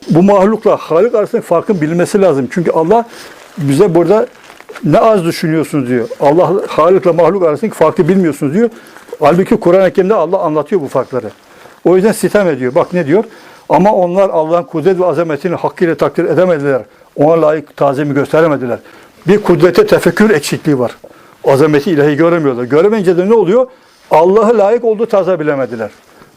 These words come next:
Bu sefer Allah'ı gerçek manası anlamıyorlar. Ve Cenab-ı Hak bu iki neticenin karşısında ne diyor? Bakın başka ayettir bu. Yaratan hiç yaratamayana benzer mi? Hala aklınızı kullanmayacak mısınız? Bu böyledir. Çünkü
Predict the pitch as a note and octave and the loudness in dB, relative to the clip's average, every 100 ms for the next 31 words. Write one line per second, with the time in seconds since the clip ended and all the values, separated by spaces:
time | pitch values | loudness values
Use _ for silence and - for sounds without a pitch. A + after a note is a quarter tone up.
0 | _ _ _ - E3 F#3 D3+ D#3+ F#3 G3 | _ _ _ -2 0 2 2 2 2 0
1 | - - - C#3+ D#3+ C#3+ G3+ F3 D3 C#3 | -8 -18 -10 -2 0 0 0 2 2 0
2 | D#3+ D#3 D#3 C#3 B2 A2 - - - - | -2 -2 -2 -4 -6 -8 -16 -20 -20 -4
3 | D#3+ E3+ D#3+ E3+ F#3+ F3+ E3+ D#3 G#3 F#3 | 0 2 4 4 2 2 0 0 0 -2
4 | F3+ E3+ E3+ E3+ D#3+ - E3 F3+ F3+ D3+ | 0 0 0 -2 -2 -2 -2 0 0 0
5 | D3+ C3 F3 B2+ - E3 B2+ B2+ D#3+ B3 | 0 -2 -2 -2 -2 -2 -4 -4 -4 -4
6 | - - - - _ - C#3 E3+ F#3+ G#3 | -8 -20 -20 -20 _ 0 2 2 2 0
7 | D3+ G3+ F#3 E3+ E3 E3 D#3 D3+ C#3+ C#3 | 0 -2 2 2 2 -2 -4 -4 -4 -2
8 | F3+ A#3+ D3+ - _ _ _ _ _ _ | 0 0 -4 -8 _ _ _ _ _ _
9 | _ - - E3+ G3+ A3+ D#3+ - E3 C#3+ | _ -6 0 2 4 2 -2 -2 -4 -4
10 | D3 C#3+ C#3+ G#3+ G3 A#3 E3+ F#3+ C#3 - | -2 0 0 0 0 -2 -4 -4 -4 -8
11 | - _ _ _ _ _ C#3+ B2 F3 G3 | -20 _ _ _ _ _ 0 2 4 4
12 | F3 D3+ A#2 - F3 E3+ G#3+ C4 B3+ | 2 0 -2 -4 -4 0 2 2 0